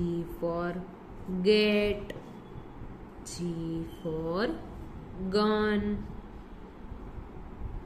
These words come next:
G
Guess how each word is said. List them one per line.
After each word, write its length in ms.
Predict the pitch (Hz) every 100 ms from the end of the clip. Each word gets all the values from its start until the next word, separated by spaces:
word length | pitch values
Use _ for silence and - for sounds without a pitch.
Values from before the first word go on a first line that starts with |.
| - - - - - - - - - - - - - - - - - - - - - - - - -
G 140 | -